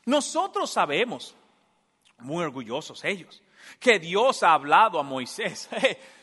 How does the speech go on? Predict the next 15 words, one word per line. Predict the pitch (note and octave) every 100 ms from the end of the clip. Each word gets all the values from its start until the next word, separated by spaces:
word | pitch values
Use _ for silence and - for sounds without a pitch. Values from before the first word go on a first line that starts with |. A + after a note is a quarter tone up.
| -
¿Saben | B3 C4+
por | C4+ C4
qué | D4
ellos | C#4
saben? | C4+ C4 D4+
Porque | G#3+ F#3+ F3
tienen | G3+ A#3+
la | A3+
historia, | E3+ - - A3 C4 G#3 C#3 - -
tienen | A3 A3
la | G#3+
escritura, | - G#3+ G3 G3 A#3+ B3+ F3 - -
tienen | A#3 A#3
la | A3+ G#3
versión. | G3 - - A#3 C#4+ D4 C#4